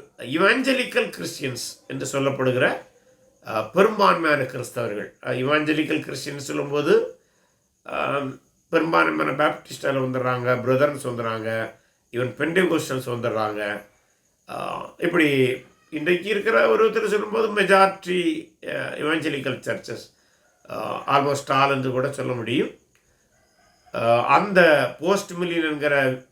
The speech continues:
கருத்தையும் ஆமிலிஸ்ட் என்கிற கருத்தையும் நம்புவதில்லை. ப்ரீ மில்லினியஸ்ட், அதாவது ஆண்டவர் ராஜ்யத்தை அமைப்பதற்கு முன்பாக வருவார்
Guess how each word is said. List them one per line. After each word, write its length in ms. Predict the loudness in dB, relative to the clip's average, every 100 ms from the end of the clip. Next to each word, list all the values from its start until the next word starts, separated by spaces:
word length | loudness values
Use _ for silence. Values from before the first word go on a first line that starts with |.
| -10
கருத்தையும் 640 | -2 0 0 0 0 0 2
ஆமிலிஸ்ட் 600 | 4 4 4 0 -2 -4
என்கிற 280 | -2 0
கருத்தையும் 600 | 0 0 -2 -2 -2 -2 -2
நம்புவதில்லை. 600 | 0 0 2 0 0 -4 _ _ 0
ப்ரீ 280 | 4 6 4
மில்லினியஸ்ட், 680 | 4 2 2 0 -6 -6
அதாவது 580 | -2 0 2 2 0 -4 _ _ _ _ -4
ஆண்டவர் 680 | 2 4 4 2 2 0
ராஜ்யத்தை 680 | 0 4 4 4 0 -2 0
அமைப்பதற்கு 540 | 0 0 -2 -4 -4
முன்பாக 320 | -2 2 2 4
வருவார் 560 | 4 4 4 2 0